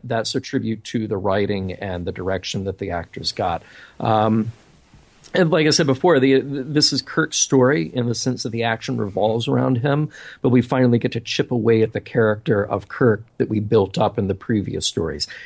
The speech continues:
He's getting older. He's not perfect. Um, y-, you know, the more important thing here is that he has been running from responsibility. He's been, as he says, patting himself on the back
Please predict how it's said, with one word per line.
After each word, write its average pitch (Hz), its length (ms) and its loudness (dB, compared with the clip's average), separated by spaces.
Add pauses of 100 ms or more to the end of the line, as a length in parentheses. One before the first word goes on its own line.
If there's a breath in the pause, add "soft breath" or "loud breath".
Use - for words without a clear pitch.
(160 loud breath)
He's - 120 -6
getting 98 320 0
older. 131 420 6
He's 101 220 -2
not 90 220 -2
perfect. 127 580 0 (320 loud breath)
Um, 95 600 2 (640)
y-, - 540 -2
you 170 100 2
know, 123 280 4 (280)
the 147 200 0
more 135 220 6
important 139 460 2
thing 127 220 2
here 120 340 4
is 120 280 -2
that 117 180 2
he 139 140 4
has 127 140 4
been 104 340 0
running 120 400 4
from 113 340 0
responsibility. 101 960 -4
He's 113 220 -4
been, 110 300 0 (220 loud breath)
as 117 180 2
he 117 140 4
says, 113 340 4
patting 127 400 2
himself 110 520 0
on 107 140 0
the 98 80 -2
back 101 480 0